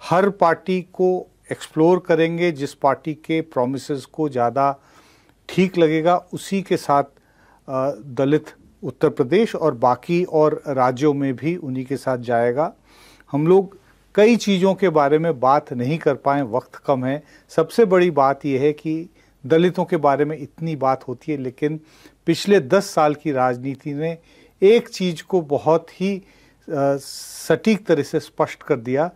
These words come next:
कि कोई पैन इंडियन दलित कॉन्शियसनेस नाम की चीज़ हिंदुस्तान में नहीं है।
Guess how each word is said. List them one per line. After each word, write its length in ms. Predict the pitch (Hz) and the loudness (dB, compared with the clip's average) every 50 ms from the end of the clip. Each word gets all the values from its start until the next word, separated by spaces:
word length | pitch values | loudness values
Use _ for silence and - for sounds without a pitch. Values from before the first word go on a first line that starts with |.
| _ _ - _ _ _ | _ _ -20 _ _ _
कि 120 | _ 180 | _ -10
कोई 200 | 165 - 196 185 | -4 0 0 0
पैन 540 | 180 - _ - 170 160 165 185 202 202 208 | 0 -2 _ 0 2 2 4 4 2 2 0
इंडियन 600 | 196 185 160 143 143 139 151 165 170 170 151 123 - | -2 -4 -6 -6 -6 -4 -2 -2 -2 -2 -4 -6 -6
दलित 340 | 127 127 131 151 151 156 - - _ - | -4 0 2 2 0 0 -4 -14 _ -10
कॉन्शियसनेस 720 | - 131 123 120 - - 143 - - - 143 135 - - - | -8 -6 -6 -6 -6 -6 -8 -8 -8 -10 -14 -14 -14 -14 -12
नाम 220 | 120 117 117 120 120 | -10 -8 -8 -8 -10
की 260 | - _ - 139 139 | -12 _ -14 -14 -14
चीज़ 400 | 135 - - 143 131 135 135 - _ _ _ _ _ _ _ - | -14 -14 -12 -10 -10 -10 -12 -14 _ _ _ _ _ _ _ -6
हिंदुस्तान 560 | 156 156 151 175 160 - - 156 143 139 135 | -4 -2 -2 -2 -4 -2 0 0 0 0 -2
में 180 | 131 131 127 110 | -4 -8 -8 -10
नहीं 340 | 104 110 110 - 143 139 | -10 -12 -12 -10 -10 -10
है। 200 | 123 135 143 151 | -8 -8 -10 -10